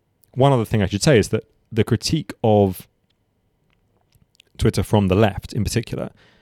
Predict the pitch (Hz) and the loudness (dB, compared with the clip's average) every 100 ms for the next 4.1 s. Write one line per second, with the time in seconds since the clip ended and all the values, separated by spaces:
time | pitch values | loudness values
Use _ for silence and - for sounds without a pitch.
0 | _ _ _ _ 143 - - 107 104 101 | _ _ _ _ -2 -2 0 2 4 2
1 | 101 95 - 92 98 101 92 98 - 110 | 2 -2 -4 -4 -2 -2 0 0 0 2
2 | 113 101 95 92 92 92 113 110 - - | 4 4 2 0 0 -2 -2 -2 -2 -2
3 | 101 120 117 95 95 - 92 104 101 90 | 2 4 4 2 0 0 -2 0 0 -2